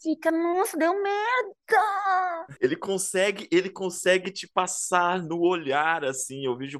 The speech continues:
Speaker 2: poucos atores que fazem isso, né? Mas ele é assim, ele é extremamente expressivo. Ele calado, olhando, ele é extremamente expressivo,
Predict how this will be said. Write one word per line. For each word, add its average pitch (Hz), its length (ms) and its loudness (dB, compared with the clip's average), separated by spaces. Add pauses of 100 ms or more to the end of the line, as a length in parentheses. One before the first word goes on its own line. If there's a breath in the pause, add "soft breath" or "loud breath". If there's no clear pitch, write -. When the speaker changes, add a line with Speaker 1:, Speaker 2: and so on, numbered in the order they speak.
Speaker 2:
poucos 147 400 -2
atores 123 400 0
que - 120 -20
fazem 113 560 -4
isso, 101 220 -14
né? 104 140 -6
Mas 110 220 -4
ele 135 220 -8 (460 soft breath)
é - 80 0
assim, 196 360 -4
ele 156 120 0
é - 20 0
extremamente 175 560 -6
expressivo. 160 720 -10
Ele 139 160 -2
calado, 190 760 -2
olhando, 151 600 -2
ele 127 100 -6
é - 40 -8
extremamente 151 300 -14
expressivo, 139 540 -20